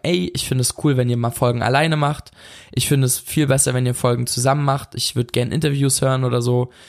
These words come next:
Immer, immer, immer Feedback geben. Am besten jetzt nicht Spotify schließen und dann gar nichts machen, sondern direkt auf Instagram, auf unseren Kanal youth university punkt official und uns direkt eine Direct Message schreiben.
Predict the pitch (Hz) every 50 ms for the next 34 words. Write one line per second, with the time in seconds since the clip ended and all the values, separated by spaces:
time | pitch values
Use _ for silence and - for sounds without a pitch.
0 | - - - - - 165 180 180 180 180 180 180 - - 135 143 143 143 139 143
1 | - - 131 139 139 135 135 135 - - 151 135 - 123 127 - - 131 127 123
2 | 120 123 131 147 170 - - 160 151 151 143 - - 165 175 190 - - - -
3 | _ - - - _ _ _ - - - - - 220 185 180 - - 160 143 147
4 | - - - 151 151 - 180 165 147 139 135 143 139 139 143 139 135 131 143 147
5 | 180 180 165 139 - - 131 127 135 151 160 139 139 131 127 127 127 127 127 147
6 | 170 180 165 170 165 - - 131 - - 208 - - 170 147 147 147 147 147 147
7 | 139 131 127 131 131 123 120 123 - 135 131 135 143 147 147 143 135 131 123 127
8 | 156 160 160 - - 135 123 120 117 120 131 151 147 147 139 139 - 151 135 131
9 | - - 143 139 135 - - 120 - - 196 208 - 196 180 170 165 - - -
10 | - - - _ - - 135 135 - 135 127 - - 127 120 123 123 120 - 123
11 | 117 113 - _ - 110 110 117 117 117 113 - - - _ _ 127 123 127 143
12 | 143 - 127 - - - - - - - - 131